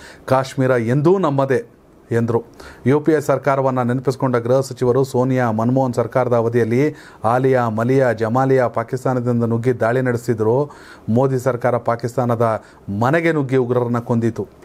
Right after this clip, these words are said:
ಈ ಜನರು ಯಾವಾಗಲೂ ತ್ರಿವರ್ಣ ಧ್ವಜವನ್ನ ಅವಮಾನಿಸ್ತಿದ್ರು. ಆದ್ರೆ ಪ್ರಧಾನಿ ನರೇಂದ್ರ ಮೋದಿ ಅವರು ತ್ರಿವರ್ಣ ಧ್ವಜಕ್ಕೆ ಕೀರ್ತಿ ತಂದ್ರು ಎಂದ್ರು. ರಾಜ್ಯದಲ್ಲಿ ಹಗರಣಗಳನ್ನ ಹೊರತುಪಡಿಸಿ ಕಮಲ್ನಾಥ್ರಿಂದ ಏನನ್ನೂ ಮಾಡಲು ಸಾಧ್ಯವಿಲ್ಲ. ಮಧ್ಯಪ್ರದೇಶದಲ್ಲಿ ಕಾಂಗ್ರೆಸ್ ಬಡತನವನ್ನ ಹೋಗಲಾಡಿಸುತ್ತೇವೆ ಎಂಬ ಹೋಗಿ,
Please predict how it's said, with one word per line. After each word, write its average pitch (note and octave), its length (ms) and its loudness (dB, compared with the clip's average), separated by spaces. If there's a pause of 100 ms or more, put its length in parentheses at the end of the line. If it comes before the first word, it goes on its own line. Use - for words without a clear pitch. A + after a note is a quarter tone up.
(100)
ಈ A#2+ 160 2
ಜನರು C3 380 0
ಯಾವಾಗಲೂ C3+ 500 0
ತ್ರಿವರ್ಣ C3 400 -2
ಧ್ವಜವನ್ನ A#2+ 440 0 (440)
ಅವಮಾನಿಸ್ತಿದ್ರು. C#3 1000 0 (240)
ಆದ್ರೆ A#2 180 0
ಪ್ರಧಾನಿ C3 420 -2
ನರೇಂದ್ರ C3 360 0
ಮೋದಿ B2+ 220 0
ಅವರು A#2+ 160 2
ತ್ರಿವರ್ಣ B2 420 0
ಧ್ವಜಕ್ಕೆ A2+ 380 -2
ಕೀರ್ತಿ C#3+ 440 -2
ತಂದ್ರು A#2 320 0
ಎಂದ್ರು. G#2+ 240 -2 (520)
ರಾಜ್ಯದಲ್ಲಿ D#3+ 460 2
ಹಗರಣಗಳನ್ನ D#3 600 2
ಹೊರತುಪಡಿಸಿ C#3+ 560 -2
ಕಮಲ್ನಾಥ್ರಿಂದ C#3 680 0
ಏನನ್ನೂ C3+ 500 0
ಮಾಡಲು C3+ 260 0
ಸಾಧ್ಯವಿಲ್ಲ. A2+ 720 -2 (140)
ಮಧ್ಯಪ್ರದೇಶದಲ್ಲಿ A#2 880 -2 (360)
ಕಾಂಗ್ರೆಸ್ B2+ 400 0
ಬಡತನವನ್ನ B2 480 0
ಹೋಗಲಾಡಿಸುತ್ತೇವೆ B2+ 800 0
ಎಂಬ A2 180 -2
ಹೋಗಿ, A#2 580 0